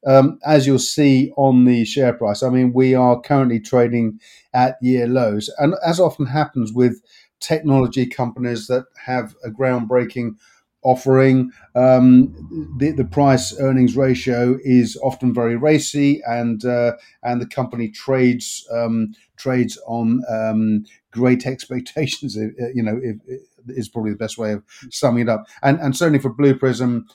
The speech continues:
uh, some of the gloss has come off that, um, in the first quarter of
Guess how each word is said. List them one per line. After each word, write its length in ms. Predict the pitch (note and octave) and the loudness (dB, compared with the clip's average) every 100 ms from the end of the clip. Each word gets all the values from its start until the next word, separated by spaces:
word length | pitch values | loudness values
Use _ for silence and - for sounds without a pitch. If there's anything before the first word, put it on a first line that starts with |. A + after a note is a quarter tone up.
| _ - | _ -8
uh, 360 | A#2+ B2 A#2+ C#3 | -4 -2 -2 -4
some 280 | D3+ - C3+ | -6 -4 -2
of 100 | B2 | -2
the 80 | A2+ | -2
gloss 320 | B2+ B2 A2 | 0 -2 -2
has 120 | A2 | -14
come 280 | - B2 B2 | -4 0 2
off 240 | B2+ B2 | 2 -2
that, 360 | - G#2+ A#2+ - - - | -6 -6 -6 -16 -16 -8
um, 460 | A#2 A#2 A#2 A2 _ _ _ | -6 -4 -6 -8 _ _ _
in 220 | C#3+ C#3+ B2+ | -2 0 0
the 80 | |
first 400 | A2 C#3 B2+ - | -4 -6 -8 -8
quarter 380 | - C3+ B2 C3 | -4 -2 -2 -2
of 380 | C3 C3 A#2+ A2 | -2 0 -2 -4